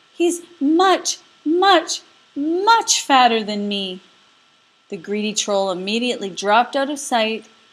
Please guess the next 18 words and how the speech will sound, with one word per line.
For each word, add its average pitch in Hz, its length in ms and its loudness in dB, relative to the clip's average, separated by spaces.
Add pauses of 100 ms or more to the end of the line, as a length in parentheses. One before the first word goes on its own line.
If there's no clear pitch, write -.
(400)
and 185 240 -10
with 180 200 -8
a 175 100 -10
sigh 214 480 0
of 269 160 0
relief, 269 540 -6
the 202 100 -12
middle-sized 240 760 -2
billy 214 220 -2
goat 202 320 -6
ran 185 260 -6
over 185 300 -8
the 202 160 -4
other 175 300 -4
side 190 440 -6
of 196 120 -12
the 208 80 -10
bridge. - 600 -14